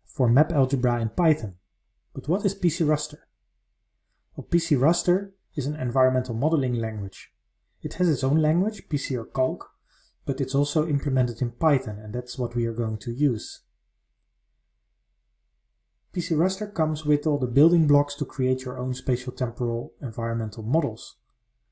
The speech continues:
That's what we are going to do in the next module. In this module, we are going to use it just for map algebra and spatial analysis. P C Raster has been developed by Utrecht University and is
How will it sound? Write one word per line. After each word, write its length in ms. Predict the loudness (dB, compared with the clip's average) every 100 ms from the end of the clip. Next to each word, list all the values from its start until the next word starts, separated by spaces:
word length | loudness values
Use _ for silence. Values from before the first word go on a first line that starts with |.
| -8
That's 160 | -6 -4
what 120 | 2
we 80 | 2
are 60 |
going 220 | 4 4 4
to 100 | 0
do 140 | 0
in 80 | 0
the 60 |
next 360 | -2 -4 -4 -6
module. 360 | -8 -6 -8 -10 _ _ _ _ _ _ _ _ _ _ _ _ _ _
In 100 | 0
this 160 | 2 4
module, 500 | 4 6 4 4 0
we 120 | 0
are 80 | 2
going 160 | 0
to 120 | 0 0
use 220 | 0 -2
it 180 | -6 -8
just 280 | -8 -8
for 320 | -10 -8 -8 -12 _ -4
map 220 | -2 -2
algebra 680 | -2 0 -2 -2 -4 -6 -6
and 240 | -6 -6
spatial 400 | -8 -8 -8 -8
analysis. 680 | -8 -6 -6 -8 -12 -18 -20 _ _ _ _ _ _ _ _ _ _ _ _ _ _ _ _ _ _ _ _ _ _ _ _ _ _ _ _ _ _ -6
P 80 | 2
C 100 | 4
Raster 300 | 4 6 6
has 160 | 6
been 160 | 6 4
developed 380 | 4 2 0 0
by 120 | -2
Utrecht 380 | -2 -4 -4 -2
University 720 | -2 0 -2 -4 -8 -8 -8
and 200 | -8 -6
is 220 | -6 -10